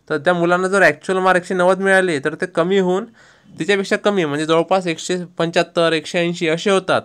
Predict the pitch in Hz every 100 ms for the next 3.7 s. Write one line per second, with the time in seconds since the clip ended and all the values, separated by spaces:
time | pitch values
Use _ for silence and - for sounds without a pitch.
0 | - 139 175 220 - _ - 147 190 185
1 | 208 - 185 226 202 180 127 - 170 180
2 | 175 185 185 180 180 175 190 185 175 202
3 | 190 185 170 151 131 123